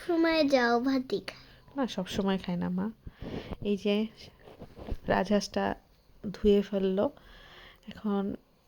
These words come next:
Speaker 2: এটাকে রান্না করা হবে। সব ধরনের মশলা টশলা দিয়ে আম্মু এই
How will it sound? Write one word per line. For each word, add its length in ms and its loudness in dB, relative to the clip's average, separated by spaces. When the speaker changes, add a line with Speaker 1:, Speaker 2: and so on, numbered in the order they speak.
Speaker 2:
এটাকে 300 -6
রান্না 300 2
করা 240 0
হবে। 280 -2
সব 280 -4
ধরনের 320 -2
মশলা 380 -4
টশলা 380 -4
দিয়ে 380 2
আম্মু 520 0
এই 140 -6